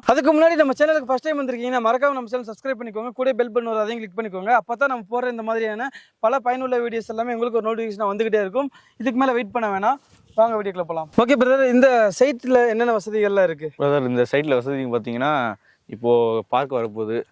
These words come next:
Speaker 1: ஓகே.
Speaker 2: நீங்க அது பாத்தீங்கன்னா, ஜிம் வரப்போகுது.
Speaker 1: சரி.
Speaker 2: ஆ, நீங்க ஸ்கூல் பக்கத்துலயே, அஹ், nearby அந்த பூஜை போட்டாங்க.
Speaker 1: ஆ.
Speaker 2: ஆ, ஸ்டார்ட் பண்ண போறாங்க, பிரதர்.
Speaker 1: ஓகே,
Speaker 2: இந்த
Speaker 1: இந்த
Speaker 2: மாதிரி.
Speaker 1: சைட்டை சுத்தி என்னென்ன வசதிகள்லாம் இருக்கு?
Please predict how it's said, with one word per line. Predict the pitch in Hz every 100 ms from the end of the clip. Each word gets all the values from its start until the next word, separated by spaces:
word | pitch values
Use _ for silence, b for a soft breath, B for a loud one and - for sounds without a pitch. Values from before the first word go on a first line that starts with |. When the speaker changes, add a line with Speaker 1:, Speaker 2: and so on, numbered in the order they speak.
| 185
Speaker 1:
ஓகே. | 165 185 143
Speaker 2:
நீங்க | 120 120
அது | 120
பாத்தீங்கன்னா, | 120 120 127 123
ஜிம் | 120 127 143
வரப்போகுது. | 127 110 104 104 107
Speaker 1:
சரி. | - 175 175 190 -
Speaker 2:
ஆ, | 117 117 117
நீங்க | 120 123
ஸ்கூல் | - 147 151 135
பக்கத்துலயே, | - 135 131 -
அஹ், | 127 120
nearby | 123 123
அந்த | 123 117
பூஜை | 123 127
போட்டாங்க. | 113 110 113 110 117 180
Speaker 1:
ஆ. | 175 170
Speaker 2:
ஆ, | 117
ஸ்டார்ட் | 110 113
பண்ண | 110 110 104
போறாங்க, | 104 101
பிரதர். | 101 101 - -
Speaker 1:
ஓகே, | 185 190 220
Speaker 2:
இந்த |
Speaker 1:
இந்த | 202 190
Speaker 2:
மாதிரி. | 196
Speaker 1:
சைட்டை | 175 240 247
சுத்தி | 226 208 262
என்னென்ன | 214 214 196
வசதிகள்லாம் | 175 185 180 170
இருக்கு? | 160 143 151